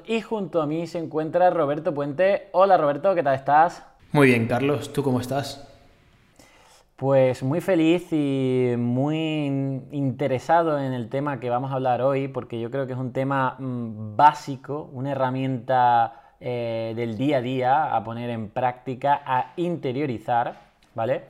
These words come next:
Speaker 1: Voy a empezar este podcast con una frase del maestro Epicteto, que decía así: "La felicidad y la libertad comienzan con la clara comprensión de un principio.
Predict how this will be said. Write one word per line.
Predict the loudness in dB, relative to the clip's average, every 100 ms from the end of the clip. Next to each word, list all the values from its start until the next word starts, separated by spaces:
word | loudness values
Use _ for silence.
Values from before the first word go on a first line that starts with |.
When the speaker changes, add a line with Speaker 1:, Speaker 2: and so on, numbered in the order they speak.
| -20 -20 _
Speaker 1:
Voy | -6
a |
empezar | -4 -2 2 2
este | 2 -4
podcast | -4 -2 -2 -2
con | -2 -2
una | -2 -4
frase | -4 -4 -2 -4 -10 -12 _ -20 _ _ -12
del | -2 0 2 2 0 0 0
maestro | -2 -4 -6 -4 2 2 2 0
Epicteto, | -4 -8 -6 -6 -4 -4 -6 -8 _ _ _ _ _ _ -20 _ -6
que | -4
decía | -2 -2 -4
así: | -4 -8 -10 _ _ _ _
"La | -2 -2
felicidad | 0 -4 -2 -2 6 6 6 2 -16 _
y | 0
la | 2 2
libertad | 2 0 -2 -6 4 6 6 0 -16 _
comienzan | -6 -2 -2 -2 -4 -4 -6 -6
con | -6 -4 -2
la | -2
clara | -2 0 0 -4
comprensión | -6 -6 -6 -6 -6 -8 -8 -6
de | -4 -2
un | -2
principio. | -2 -4 -6 -8 -10 -10 -16